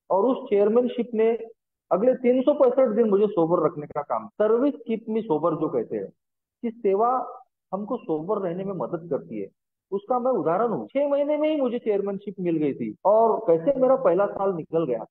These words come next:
पता नहीं चला। उसके बाद मैं निरंतर एक ही मीटिंग में, अ, इन्वॉल्व रहा, carrying the message, ट्वेल्व स्टेपिंग। दो हज़ार बारह में हमने अपने इलाके में इंटरग्रुप बनाए, उसमें नए ग्रुपों के लिए काम करना,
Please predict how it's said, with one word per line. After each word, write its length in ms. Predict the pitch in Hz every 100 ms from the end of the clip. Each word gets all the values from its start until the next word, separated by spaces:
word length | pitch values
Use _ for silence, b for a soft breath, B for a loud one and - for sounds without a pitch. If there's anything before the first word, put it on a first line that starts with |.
| -
पता 180 | 208
नहीं 180 | 320 311
चला। 240 | 170 113 98 _ _ _ _ _
उसके 220 | 220 - 294
बाद 180 | 302
मैं 140 | 302 311
निरंतर 640 | 226 262 302 285 339 359
एक 140 | 285 262
ही 100 | 277
मीटिंग 400 | 220 185 220 220
में, 120 | 226 220 - _ -
अ, 80 | 160 151 143 135 127
इन्वॉल्व 420 | 160 185 190 185
रहा, 180 | 170 170 170
carrying 260 | 170 180 180
the 120 | 170
message, 420 | 160 151 170 165
ट्वेल्व 300 | 170 170 165 165
स्टेपिंग। 500 | 170 165 165 165 165 - - _ -
दो 120 | 175 170
हज़ार 240 | 165 165
बारह 300 | 160 151 160
में 140 | 165 160
हमने 240 | 156 165
अपने 260 | 156 - 160
इलाके 320 | 151 151 160
में 180 | 156 147
इंटरग्रुप 440 | 147 175 175 170
बनाए, 300 | 151 147 147 147 _
उसमें 280 | 170 175 202
नए 240 | 190 180 180
ग्रुपों 300 | 165 165 165
के 120 | 175
लिए 140 | 165
काम 320 | 160 143 143 151
करना, 360 | 147 143 135